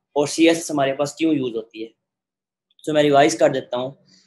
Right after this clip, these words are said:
हमने अपना एक web page बना लिया। जितने कोड हमने ये लिखे हैं previous lectures में, हमने let's say lecture one के अंदर heading वगैरह दी थी, paragraph बनाए थे और span दिया था, list बनाई थी, tables बनाए थे। अब हमने simply इनको code किया था।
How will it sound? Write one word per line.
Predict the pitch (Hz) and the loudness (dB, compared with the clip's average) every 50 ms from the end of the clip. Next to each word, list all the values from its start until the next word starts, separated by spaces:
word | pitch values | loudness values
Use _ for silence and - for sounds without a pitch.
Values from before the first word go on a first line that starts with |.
| _ _ _ _ _ _ - | _ _ _ _ _ _ -2
हमने | 156 160 170 175 185 | -2 0 2 2 2
अपना | 185 180 175 175 165 | 2 2 0 0 0
एक | - 147 165 160 156 147 | 2 2 0 0 2 2
web | 151 151 147 - | 2 2 2 0
page | 151 139 135 127 | 0 0 0 -2
बना | 123 127 123 113 113 110 | -4 -4 -4 -4 -4 -4
लिया। | 110 110 110 110 107 - _ _ _ _ _ _ _ _ _ _ _ _ _ _ - | -4 -6 -6 -6 -6 -8 _ _ _ _ _ _ _ _ _ _ _ _ _ _ -14
जितने | 135 147 143 - 160 175 - | -12 -12 -4 0 0 0 2
कोड | - 165 156 147 147 151 147 147 - | 2 2 4 4 4 2 0 -4 -8
हमने | 143 135 135 135 131 131 | -8 -6 -4 -2 0 0
ये | 135 | 0
लिखे | 135 135 - - - 156 | -2 -2 -4 -4 -2 -2
हैं | 143 139 139 131 131 127 123 - - _ _ _ | -2 0 -2 -2 -4 -4 -6 -8 -14 _ _ _
previous | 139 139 139 147 143 147 151 | -6 -2 -2 -2 -2 0 -2
lectures | 135 123 - - 147 143 127 | -2 -4 -2 -2 -4 -4 -4
में, | 131 131 123 123 123 - | -4 -6 -8 -8 -10 -12
हमने | 120 120 123 127 127 131 131 113 - _ _ _ _ _ _ _ _ _ _ _ _ _ _ _ - 139 | -12 -10 -8 -6 -4 -4 -4 -4 -6 _ _ _ _ _ _ _ _ _ _ _ _ _ _ _ -8 -8
let's | 131 127 - - 139 | -6 -6 -6 -6 -4
say | 131 131 127 | -4 -4 -2
lecture | - 143 139 131 131 135 | -2 -2 0 2 2 2
one | 147 143 | 2 0
के | 143 147 | 0 -2
अंदर | 139 135 131 127 127 127 | 0 0 -2 -2 0 0
heading | 120 117 123 131 135 131 | -2 -2 -2 -4 -4 -2
वगैरह | 131 131 127 123 | -2 0 0 0
दी | 120 120 123 123 | -2 -2 -6 -12
थी, | 120 - 127 123 | -12 -12 -12 -10
paragraph | - 123 120 120 117 120 117 117 120 117 - - | -6 -4 -4 -4 -2 -2 -2 -2 -2 -2 -6 -8
बनाए | 127 120 117 117 | -6 -6 -4 -6
थे | 113 - 120 117 117 - _ _ _ - - _ _ _ _ - | -6 -8 -10 -12 -12 -14 _ _ _ -20 -20 _ _ _ _ -6
और | 135 120 | -6 -6
span | - - - 135 135 139 139 143 | -4 -4 -4 -2 -2 -2 -2 -4
दिया | 139 131 131 131 | -2 0 2 2
था, | 127 - 135 127 127 123 | 2 0 -2 -2 -2 -2
list | 120 117 117 131 139 151 147 - - - | -4 -8 -8 -4 -4 -2 -2 -4 -6 -6
बनाई | 147 143 131 131 | -4 -4 -4 -4
थी, | 127 131 - 131 123 123 - _ - | -6 -10 -14 -16 -18 -18 -18 _ 0
tables | 147 143 143 147 147 | 2 2 4 2 0
बनाए | 143 143 143 135 123 | 0 0 0 0 2
थे। | 131 147 | 0 -2
अब | 139 - - 160 160 | -2 0 0 0 0
हमने | 151 156 151 165 165 165 | 0 -2 0 0 0 0
simply | - - 165 165 160 165 175 185 185 175 | 0 0 0 0 0 2 4 6 6 6
इनको | 180 165 160 160 165 | 4 2 0 0 -2
code | 165 - 139 139 143 143 143 139 | -2 2 2 4 4 4 2 0
किया | 135 123 113 107 | -4 -6 -6 -6
था। | - 107 - | -8 -12 -20